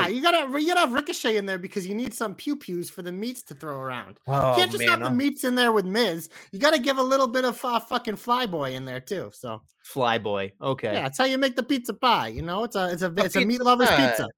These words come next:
Speaker 2: Meat lover's pizza.
Speaker 1: Yeah, all right. And do you know, by the way, there, speaking of pizza,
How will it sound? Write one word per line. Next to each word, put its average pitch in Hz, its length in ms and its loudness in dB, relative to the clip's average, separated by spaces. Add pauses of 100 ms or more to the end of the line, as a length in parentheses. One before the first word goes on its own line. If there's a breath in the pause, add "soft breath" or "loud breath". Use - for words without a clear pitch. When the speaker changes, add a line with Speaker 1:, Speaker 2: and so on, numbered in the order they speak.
(240)
Speaker 2:
Meat 269 180 0
lover's 269 260 0
pizza. - 380 -10 (280)
Speaker 1:
Yeah, 104 240 -6
all 131 140 0
right. 104 220 0
And 127 180 -6
do 175 80 -16 (100)
you 226 40 2
know, 254 140 4
by 147 180 6
the 143 80 2
way, 123 100 2
there, 139 200 -2 (140)
speaking 156 300 -4
of 98 80 -10
pizza, 113 340 -4